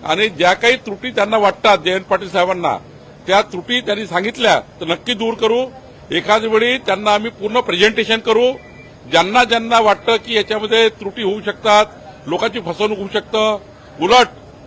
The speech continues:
यामध्ये फिजिकली फसवणूक होतं ऑनलाईनमध्ये, आणि त्या ठिकाणी जे आम्ही ॲडव्हान्स टेक्नॉलॉजी आली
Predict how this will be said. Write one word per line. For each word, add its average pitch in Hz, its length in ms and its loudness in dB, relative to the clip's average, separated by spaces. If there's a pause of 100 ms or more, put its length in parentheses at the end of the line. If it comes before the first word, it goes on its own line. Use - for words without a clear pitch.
(300)
यामध्ये 208 540 4
फिजिकली 220 600 -2
फसवणूक 220 380 -4
होतं 202 380 2 (440)
ऑनलाईनमध्ये, 220 720 0
आणि 233 400 0 (400)
त्या 185 120 4
ठिकाणी 226 440 -2 (500)
जे 185 60 0
आम्ही 202 260 4
ॲडव्हान्स 214 440 2
टेक्नॉलॉजी 214 460 -2
आली 202 300 0